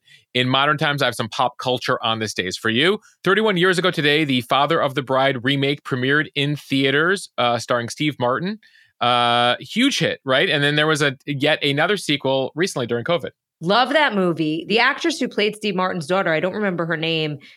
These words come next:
Speaker 2: um, but I do believe that that was the, like, she wasn't an actress. She kinda just cold went into that audition and got it. Um, and she also kinda started the idea of,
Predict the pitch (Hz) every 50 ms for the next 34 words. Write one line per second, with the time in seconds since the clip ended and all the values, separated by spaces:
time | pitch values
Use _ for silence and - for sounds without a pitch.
0 | _ _ - 175 170 165 156 160 175 175 175 160 135 - _ - - 254 311 330
1 | 311 269 226 277 285 214 165 165 - 196 196 208 202 185 160 135 165 185 185 180
2 | 175 165 - - - _ _ _ - 196 180 - - - 208 208 233 233 233 240
3 | 226 185 175 185 190 220 208 - - - - - - - 170 180 185 185 185 165
4 | 170 165 - - - - 180 180 175 175 170 175 170 156 143 135 170 170 170 170
5 | 165 165 156 - - 175 160 160 156 160 156 156 147 151 160 156 156 143 147 143
6 | 143 139 151 139 135 139 151 180 208 233 - - _ _ - _ _ _ _ _
7 | - 170 170 170 170 165 160 156 156 151 147 139 131 - _ _ _ _ - -
8 | 185 185 - - - 208 190 190 220 254 247 - 220 190 185 175 175 - - -
9 | - 185 180 180 180 175 - - 180 175 180 190 190 185 185 175 156 165 160 165
10 | 165 165 160 139 165 170 175 170 165 143